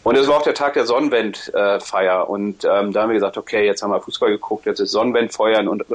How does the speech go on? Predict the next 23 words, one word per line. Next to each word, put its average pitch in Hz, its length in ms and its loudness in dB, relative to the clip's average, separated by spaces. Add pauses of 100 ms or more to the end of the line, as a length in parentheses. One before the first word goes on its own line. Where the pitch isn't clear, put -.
(100)
in - 180 -2
Unterhaching. 113 840 -2
Also 104 200 -4
mein, 95 280 -2
mein 95 180 -4
Freund, 101 240 -4
mein 95 140 -4
Kollege 98 400 -2
und, 92 240 -4
und 87 180 -10
Kumpel 98 240 -6
hat 95 160 -2
dann 95 140 -2
in 101 80 -4
Unterhaching 147 500 0
gewohnt. 156 360 2 (840)
Ähm, 113 460 2
und, 113 640 0
ähm, 107 380 2
wir 104 80 4
haben 110 80 0
gesagt, 101 240 0
okay, 101 280 0